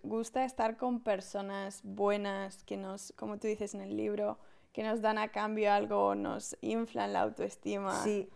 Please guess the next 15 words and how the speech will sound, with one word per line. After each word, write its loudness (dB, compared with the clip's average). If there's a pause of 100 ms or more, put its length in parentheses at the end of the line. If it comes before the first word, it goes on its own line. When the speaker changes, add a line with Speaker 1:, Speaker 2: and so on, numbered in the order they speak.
(180)
Speaker 1:
de 0
que 0
sabemos 2
que, 0 (140)
que, -6
que -8
nos -6
aman 0
y, -4 (280)
y -4
que 0
quieren 0
estar 0
con -2
nosotros? 0